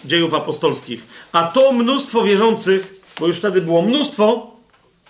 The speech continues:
„a to mnóstwo wierzących miało jedno serce i jedną duszę. Nikt nawet nie nazywał swoim tego, z czego korzystał, ale wszystko mieli naprawdę wspólne.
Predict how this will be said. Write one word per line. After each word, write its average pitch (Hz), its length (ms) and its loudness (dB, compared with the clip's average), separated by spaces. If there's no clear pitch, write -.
„a 175 100 2
to 180 140 2
mnóstwo 254 480 0
wierzących 220 460 2
miało 202 300 2
jedno 208 280 2
serce 175 500 0
i 180 60 -6
jedną 190 300 0
duszę. 165 520 -6
Nikt 254 580 -2
nawet 214 400 0
nie 214 160 2
nazywał 226 840 0
swoim 143 680 -2
tego, 220 260 2
z - 80 -6
czego 190 240 0
korzystał, 170 640 0
ale 190 240 0
wszystko 254 460 -2
mieli 196 240 2
naprawdę 185 440 -2
wspólne. 170 680 -6